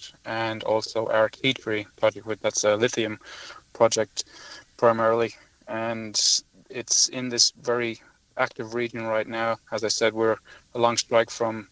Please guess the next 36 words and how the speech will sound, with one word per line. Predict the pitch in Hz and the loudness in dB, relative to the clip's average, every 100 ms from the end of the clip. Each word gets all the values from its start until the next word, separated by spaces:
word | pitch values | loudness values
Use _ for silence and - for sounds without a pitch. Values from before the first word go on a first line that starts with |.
| _ | _
peers | - 123 113 | -2 0 2
like | 110 107 - | 0 -2 -4
Kingfisher, | 117 - 113 - 110 | -8 -2 -2 -2 -6
who | 113 110 | -4 0
are | 107 104 - - - - _ _ | 2 0 -6 -20 -20 -20 _ _
drilling | - 123 120 117 - _ _ | 2 4 4 0 -8 _ _
at | 117 - | -4 -2
the | |
moment. | 113 117 117 113 - - - | -2 0 0 -4 -10 -14 -8
They've | 113 107 | -6 -2
had | 101 | -2
some, | - 107 104 - _ _ _ _ _ - | -2 -6 -8 -14 _ _ _ _ _ -6
like, | 110 - | -6 -2
nice | 131 107 | 0 0
successes, | - 110 - 113 120 110 - - _ _ - | -2 -2 4 4 4 0 -4 -6 _ _ -14
lots, | 117 - - - | -14 -14 -20 -20
lots | 113 110 - | -14 -12 -6
of | |
nice | 113 110 - - - - | -2 0 -2 -6 -12 -20
high | - 117 110 | -4 2 2
rare | 113 113 | 2 2
earth | 110 110 | 0 -2
numbers. | 117 113 113 107 - _ _ _ _ _ _ _ - | -4 -4 -2 -4 -8 _ _ _ _ _ _ _ -20
And | 117 110 107 104 - | -14 -10 -8 -6 4
our | 117 | 4
ground | 113 117 117 113 110 | 6 4 2 0 -4
is | 104 - - _ _ _ _ | -4 -6 -10 _ _ _ _
pretty | 120 110 | -4 0
much | 107 - | -2 -4
prospective | - - 117 - 117 | -10 -4 -2 -2 -6
for | 117 | -6
the | 110 | -4
exact | 107 110 - | 2 0 0
same | 120 113 110 | -4 -4 -4
type | 117 113 | -6 -6
of | 117 | -10